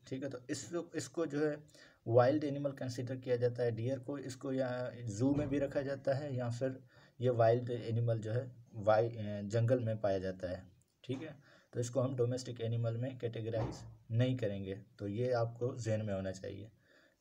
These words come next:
Thank you। अच्छा, दूसरा जो ऑर्डर था हमारा,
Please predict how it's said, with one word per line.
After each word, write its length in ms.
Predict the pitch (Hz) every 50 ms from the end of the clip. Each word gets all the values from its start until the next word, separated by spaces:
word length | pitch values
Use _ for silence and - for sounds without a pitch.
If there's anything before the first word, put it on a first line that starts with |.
| - -
Thank 180 | - - -
you। 100 | - - - - _ _ _ - _ _ _ _ _ _ _ _ _ _ _ _ _ _ _ _ _ _ _ _ _ _ _ _ _ _ _ _ _ _ _ _ _ _ _ _ _ _ _ -
अच्छा, 220 | 117 117 147 143
दूसरा 460 | 135 123 120 131 143 139 - 175 175
जो 260 | 170 156 156 160 165 - - - -
ऑर्डर 300 | 123 117 117 - 131 156
था 180 | 156 - 143 135
हमारा, 420 | 131 127 127 131 135 143 156 -